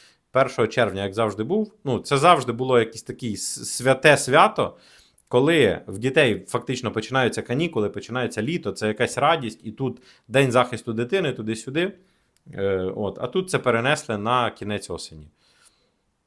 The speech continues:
От, звісно, це все, е, впирається в,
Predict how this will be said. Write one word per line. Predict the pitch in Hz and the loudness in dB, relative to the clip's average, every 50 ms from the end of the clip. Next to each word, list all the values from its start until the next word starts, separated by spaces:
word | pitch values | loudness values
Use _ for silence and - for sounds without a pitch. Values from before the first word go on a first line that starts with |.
| _ _ _ _ _ _ _ _ _ _ _ _ _ _ _ _ - | _ _ _ _ _ _ _ _ _ _ _ _ _ _ _ _ -10
От, | 117 107 95 92 87 | -6 -4 -2 -2 -2
звісно, | 101 123 160 160 - 131 117 | 0 0 0 0 0 -2 -2
це | - 117 | 0 -2
все, | 104 - - - 131 113 104 92 85 87 - - | -2 0 2 4 6 6 6 4 2 -2 -8 -6
е, | 92 90 92 92 90 87 85 85 85 82 - - | -4 -2 -2 -2 -2 -2 -2 -4 -6 -8 -10 -14
впирається | - - - - 117 120 120 117 110 101 92 90 - - - 95 | -20 -8 -2 2 4 6 6 6 4 4 0 -2 -6 -6 -6 -6
в, | 95 92 90 92 92 104 | -4 -6 -6 -6 -4 0